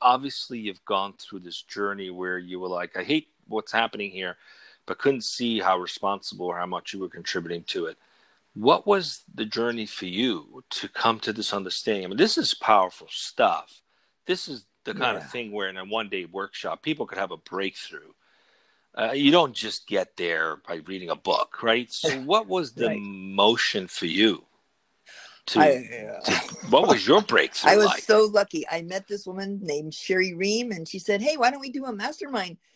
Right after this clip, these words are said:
Speaker 2: group together? Every week we'll get together for an hour." And we did for a year. For an hour, we met at my house,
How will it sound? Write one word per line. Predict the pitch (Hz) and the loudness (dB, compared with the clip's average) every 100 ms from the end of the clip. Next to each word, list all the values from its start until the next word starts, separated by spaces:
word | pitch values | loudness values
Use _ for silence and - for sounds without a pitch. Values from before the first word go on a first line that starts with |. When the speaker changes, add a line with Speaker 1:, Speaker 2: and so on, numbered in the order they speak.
| _ _ | _ _
Speaker 2:
group | - 226 202 | -4 -2 -4
together? | - 196 190 180 175 170 | -6 2 2 2 -2 0
Every | 165 185 220 | 0 0 -2
week | 226 254 | -6 -2
we'll | 220 | 0
get | 208 | 2
together | 202 202 269 | 2 -2 -4
for | 277 180 | -4 -4
an | 175 - | -2 0
hour." | 170 170 151 135 | 2 2 0 -2
And | 151 | -8
we | 160 185 | -14 -6
did | 214 233 277 _ | 0 0 -2 _
for | 165 160 | -2 -2
a | 156 | -4
year. | 156 208 196 147 - _ _ | -6 0 2 2 -6 _ _
For | 185 180 | -4 -2
an | - | -2
hour, | 220 254 | 0 2
we | 220 185 | 0 -4
met | 175 208 | -2 -2
at | - | 0
my | 233 240 | -2 -2
house, | 220 208 220 | 0 -2 -2